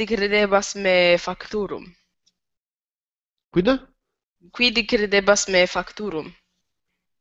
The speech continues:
Speaker 2: Quid credebam te facturum?
Speaker 1: Ita.
Speaker 2: N-, non divi.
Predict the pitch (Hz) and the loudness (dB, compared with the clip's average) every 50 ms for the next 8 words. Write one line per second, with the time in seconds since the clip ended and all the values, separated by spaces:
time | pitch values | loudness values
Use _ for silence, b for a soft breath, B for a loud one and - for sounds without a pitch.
0 | _ _ _ _ _ - - 160 151 151 147 - - - 156 139 147 156 156 147 | _ _ _ _ _ -14 -10 -8 -8 -8 -8 -10 -6 -4 0 2 2 4 4 2
1 | 143 139 - - - - 127 - - - 160 160 147 127 113 107 104 104 - - | 0 0 -4 -6 -6 -6 -6 -6 -4 -4 -4 -2 -2 -2 -4 -4 -6 -8 -10 -14
2 | _ _ _ _ _ _ _ _ _ _ _ _ _ _ _ _ _ _ _ _ | _ _ _ _ _ _ _ _ _ _ _ _ _ _ _ _ _ _ _ _
3 | _ _ _ _ _ _ - 233 226 - - - - - - - - - 156 151 | _ _ _ _ _ _ -4 -4 -2 -2 -6 -8 -8 -12 -18 -16 -14 -8 -6 -6
4 | 147 - 139 135 131 127 123 120 120 120 123 | -6 -4 -4 -4 -4 -2 -2 -4 -6 -6 -10